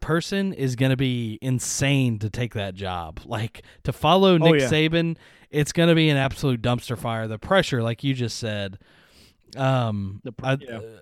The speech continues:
Speaker 1: like, y-, you have to,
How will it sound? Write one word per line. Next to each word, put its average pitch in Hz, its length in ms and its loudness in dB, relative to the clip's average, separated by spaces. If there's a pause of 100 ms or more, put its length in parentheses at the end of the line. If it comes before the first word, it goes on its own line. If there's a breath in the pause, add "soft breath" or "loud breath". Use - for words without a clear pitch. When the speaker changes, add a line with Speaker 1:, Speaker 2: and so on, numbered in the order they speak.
Speaker 1:
like, - 540 -6 (260)
y-, 127 120 -10 (400)
you 131 260 0
have 190 280 0
to, 127 580 4